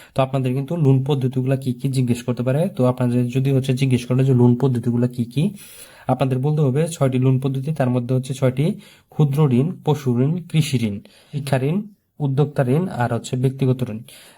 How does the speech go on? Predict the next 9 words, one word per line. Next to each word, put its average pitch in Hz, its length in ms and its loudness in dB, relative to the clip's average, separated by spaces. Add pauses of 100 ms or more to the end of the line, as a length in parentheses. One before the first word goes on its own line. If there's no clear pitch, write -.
এই 131 80 0
যে 151 160 2
এই 135 220 0
প্রশ্নটা, 139 680 -2
এই 139 120 0
প্রশ্নটা 131 440 -2
হচ্ছে 123 260 -2
যে 123 100 2
আমরা 117 420 0